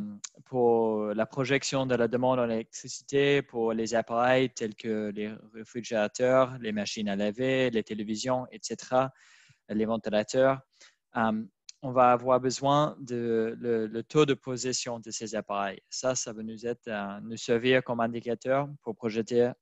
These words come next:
projeter la demande en service. Donc, selon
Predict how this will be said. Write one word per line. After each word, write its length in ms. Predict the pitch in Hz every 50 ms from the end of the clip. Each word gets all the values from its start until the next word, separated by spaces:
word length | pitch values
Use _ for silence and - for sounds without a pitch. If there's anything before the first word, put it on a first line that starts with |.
| _ _
projeter 520 | - - 127 120 127 123 120 - 139 139
la 140 | 127 120 113
demande 300 | 117 110 113 113 113 110
en 80 | 110
service. 540 | 107 - - 107 98 101 95 - - - - _ _ _ _ _ _ _ _ _ _ _ _ _ _ _ _ _ - _ _ -
Donc, 400 | 139 123 123 117 117 127 151 - - - _ _ _ _ _ _ _ _ _ _ _ _ _ _ _ _ _ _ _ _ _ _ _ _ _ _ _ _ _ _ _ _ _ _ _ _ _ _ _ _ _ _ _ _ _ _ _ _ _
selon 760 | 170 - - - - - 151 156 160 165 170 170 160 151 139